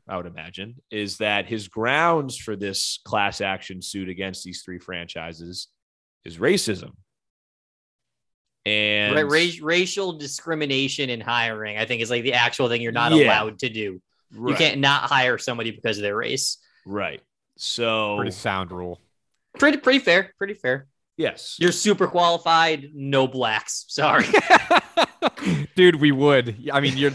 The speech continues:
Speaker 3: you're everything we need right now, but
Speaker 1: Yeah.
Speaker 3: it's, it's
Speaker 2: Wrong skin
Speaker 3: corp-,
Speaker 2: color.
Speaker 3: company policy, man. I don't know what to tell you.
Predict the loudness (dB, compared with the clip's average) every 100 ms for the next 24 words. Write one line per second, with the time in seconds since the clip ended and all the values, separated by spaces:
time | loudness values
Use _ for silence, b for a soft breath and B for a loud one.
0 | -2 -2 -2 0 2 4 2 -2 -2 -4
1 | -6 -4 -4 -2 -4 -4 -4 -4 -4 -6
2 | -6 -6 -6 -4 2 6 6 6 2 -4
3 | 4 4 4 0 -2 -6 -4 0 0 0
4 | 2 4 2 -2 -8 -8 -6 -4 -4 -6
5 | -8 -8 -10 -8 -10